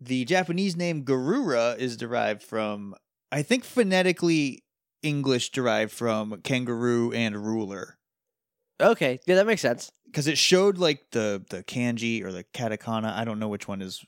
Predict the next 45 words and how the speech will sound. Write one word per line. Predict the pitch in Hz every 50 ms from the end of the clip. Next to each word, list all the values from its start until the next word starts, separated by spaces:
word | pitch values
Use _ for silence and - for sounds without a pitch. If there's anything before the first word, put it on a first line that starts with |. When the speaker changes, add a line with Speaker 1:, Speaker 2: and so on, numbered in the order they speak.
| _ - 131
Speaker 2:
I | 135 139
Speaker 1:
which. | 131 127 - -
Speaker 2:
can't | - 135 127 123 110 95
tell | 120 113
by | 104 156
Speaker 1:
It | 151
Speaker 2:
looking | - - -
at |
Speaker 1:
showed | - 180 180 185
Speaker 2:
them. | 185 175
Speaker 1:
the | 175
Japanese | 143 139 135 131 151 117 127 127 131 127 127 127 123 117 - - - - - _ _ _ _
letters, | 143 139 135 147 160 170 190 190 190 180 -
but | - - 127
then | - 139 127
Speaker 2:
Right. | 117
Speaker 1:
said | 107 104 - 151 131 120 120 120 - -
kangaroo. | - 135 127 117 107 104 98 98 92 82 76 - -
So | - - 139
I | 135
think | 127 147 143 147
it | 135
was | 131 135
just, | - 135 - -
like, | 131 120 - _ _ _ _ _ _ _ -
that's | 143 131 123 123 -
in | 139 139 135 127
Japanese | 135 131 120 117 - 127 127 127 117
phonetically | - - - 131 123 123 120 117 117 117 110 - 117 117 113
the | 113 113
closest | - - - 117 113 107 - 113 - -
you | 117 107
can | - 113
spell | 107 - - 113 107 101
out | 104 107 110 98 76 -
kangaroo. | - 120 104 107 107 104 98 98 101
Speaker 2:
Okay. | 160 160 160 160 165 156 - 139 120 101 85 90 101
Speaker 1:
I | 123
think | 123 - - 180 175 160 -
that's | 175 156 135 -
what | 147 143
it | 135 123
was | 127 120 -
saying. | - - 123 113 104 98 -
Speaker 2:
Sure. | - - 135 101 87 90 -